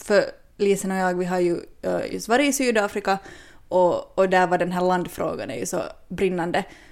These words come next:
Och så började jag tänka att hur mycket av de här vingårdarna ägs egentligen av svarta sydafrikaner, majoriteten. Och det är ju typ inga. Det, traditionellt så är det ju bara vita som äger dem.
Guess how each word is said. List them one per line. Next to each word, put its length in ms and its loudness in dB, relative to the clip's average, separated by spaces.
Och 120 -6
så 60 -6
började 100 2
jag 200 0
tänka 80 0
att 100 -4
hur 60 -4
mycket 400 -2
av 220 2
de 80 0
här 240 0
vingårdarna 720 4
ägs 280 -4
egentligen 480 -8
av 240 -6
svarta 340 -2
sydafrikaner, 640 -8
majoriteten. 640 -6
Och 200 0
det 80 4
är 80 8
ju 120 2
typ 280 -2
inga. 360 -4
Det, 300 0
traditionellt 540 -6
så 80 -4
är 100 0
det 100 -2
ju 180 -4
bara 240 -2
vita 380 -8
som 200 -8
äger 360 -2
dem. 220 -2